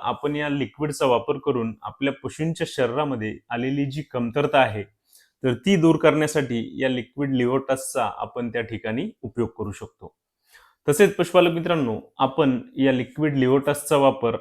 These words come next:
आपल्या पशूंना जर त्यांची भूक कमी झालेली असेल, यामध्ये कुठल्याही कारणास्तव असेल,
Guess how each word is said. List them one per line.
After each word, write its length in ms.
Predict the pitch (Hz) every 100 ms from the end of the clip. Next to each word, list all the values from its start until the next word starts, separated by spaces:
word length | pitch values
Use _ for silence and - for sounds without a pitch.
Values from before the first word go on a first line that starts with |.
| -
आपल्या 280 | - - 135
पशूंना 580 | 135 135 - 170 151 113 92 _ _ _ -
जर 240 | 113 160 175
त्यांची 640 | 156 147 143 131 117 - -
भूक 380 | 110 147 165 - -
कमी 220 | 165 185 170
झालेली 340 | 131 127 123
असेल, 380 | 117 - 107 104 _ _ _ _ _ _ _ -
यामध्ये 380 | 135 160 127 110
कुठल्याही 460 | - 151 170 190
कारणास्तव 640 | 175 147 135 139 139 143 127
असेल, 400 | 117 120 113